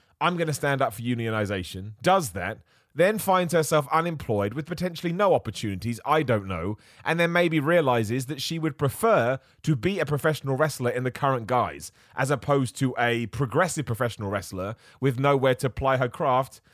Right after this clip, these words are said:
Ply her craft? I don't know what that means, but we're going with it. Ply her trade. I really don't have much of a problem with that. And maybe I should. Maybe I should. Maybe I'm too nice. People say that all the time, "Millie, you're too nice," which I don't agree. I don't think being nice is a bad thing. It doesn't mean you're a pushover.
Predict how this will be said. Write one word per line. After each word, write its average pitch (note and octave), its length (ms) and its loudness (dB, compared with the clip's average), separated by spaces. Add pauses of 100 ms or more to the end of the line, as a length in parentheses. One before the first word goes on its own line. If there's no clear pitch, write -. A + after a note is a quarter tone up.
(140)
Ply C3 240 0
her A2+ 140 0
craft? C3 440 -2
I C3+ 40 -6
don't A#2+ 80 0
know A2+ 40 0
what C3+ 120 0
that E2+ 60 -16
means, G2+ 160 -8
but A2+ 60 -10
we're G#2+ 60 -6
going B2 220 0
with G2 100 -4
it. A2 120 -6
Ply C3+ 260 0
her C3+ 80 2
trade. B2+ 500 -2 (640)
I G#3+ 120 6
really A#3+ 340 2
don't F3 340 4
have C3+ 300 0
much C#3 320 0
of A#2 80 -2
a A#2 80 4
problem G#2 420 0
with E2 200 -6
that. D2 160 -12
And G#3 100 0
maybe C#4 220 4
I C#4 100 4
should. D4 420 0
Maybe F#3+ 360 2
I F3+ 80 4
should. B2 240 0
Maybe D#3+ 260 2
I'm B2+ 120 0
too A3 200 -4
nice. D#3 300 -2
People E3+ 240 -2
say E3 80 -2
that D3+ 80 0
all E3 80 2
the - 60 -8
time, C#3+ 200 -2
"Millie, C#3+ 160 -2
you're B2+ 80 -2
too F#3 240 -8
nice," A#2 340 -6 (280)
which E3+ 120 -2
I A3+ 40 4
don't C4+ 200 2
agree. A2+ 280 0
I D3 60 4
don't G#3+ 180 2
think F3 180 -6
being D3 400 0 (220)
nice D3 420 0
is C3+ 140 0
a C3 40 0
bad C3 320 0
thing. G#2+ 300 -2
It F#2 40 -14
doesn't E3+ 140 -6
mean G#3+ 120 -4
you're D#3 100 4
a B2+ 60 2
pushover. F#2+ 760 -2